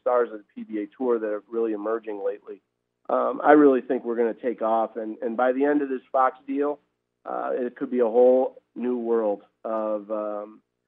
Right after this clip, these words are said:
uh, of the P B A emerging as the kind of, I mean, we're not crazy. We don't think it's gonna be the N F L. You know, we don't <laughs> think it's gonna be Major League Baseball, but we certainly think that we can be, uh,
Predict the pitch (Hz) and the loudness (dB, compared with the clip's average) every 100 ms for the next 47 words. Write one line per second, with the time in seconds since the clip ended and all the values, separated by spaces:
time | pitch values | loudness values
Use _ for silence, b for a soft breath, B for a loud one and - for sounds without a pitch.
0 | _ _ _ _ - - - - - - | _ _ _ _ -12 -10 -8 -8 -6 -2
1 | 117 120 - 143 123 123 120 117 117 127 | 0 0 6 6 8 8 8 8 2 -4
2 | 113 120 123 110 113 107 110 - 110 107 | 0 4 4 2 -2 -2 -4 -6 -2 -2
3 | 101 - 107 104 - - 123 120 113 101 | -4 -2 0 0 -4 0 2 2 -2 -4
4 | - _ _ _ - 147 147 139 - 185 | -14 _ _ _ 2 6 6 4 2 4
5 | 185 135 - 156 156 143 139 143 147 139 | 6 4 2 4 4 2 2 0 0 -6
6 | - - 131 123 120 131 127 123 139 147 | -6 -6 -4 -2 0 2 2 2 2 2
7 | 165 160 131 127 131 135 - 151 175 147 | 0 -4 -4 -2 -2 -4 -10 -4 -2 -2
8 | 143 131 127 127 139 143 127 127 135 - | -4 -4 -2 0 0 -2 -4 -4 -8 -6
9 | 143 - _ _ _ - 135 131 - 170 | -8 -8 _ _ _ 2 4 2 -2 -2
10 | 160 131 - 135 123 120 117 110 - _ | 0 -2 0 0 0 0 0 0 -2 _
11 | _ _ - 123 127 120 120 117 120 - | _ _ -6 -4 -4 -2 -2 -2 -4 -4
12 | 58 55 - | -2 -2 -4